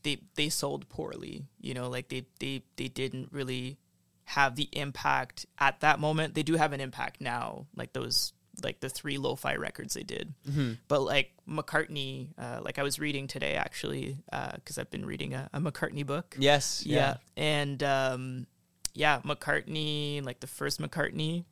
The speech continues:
Speaker 1: um, was one of the top sellers of, uh, nineteen seventy.
Speaker 2: Right.
Speaker 1: Um, and then it's funny 'cause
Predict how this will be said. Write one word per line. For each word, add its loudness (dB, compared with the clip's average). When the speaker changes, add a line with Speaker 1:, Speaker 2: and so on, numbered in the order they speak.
Speaker 1:
um, 0
was -4
one -2
of -2
the -2
top 0
sellers 0
of, -4
uh, 2
nineteen -4
seventy. -4
Speaker 2:
Right. 2
Speaker 1:
Um, 4
and 2
then 8
it's 2
funny 2
'cause -2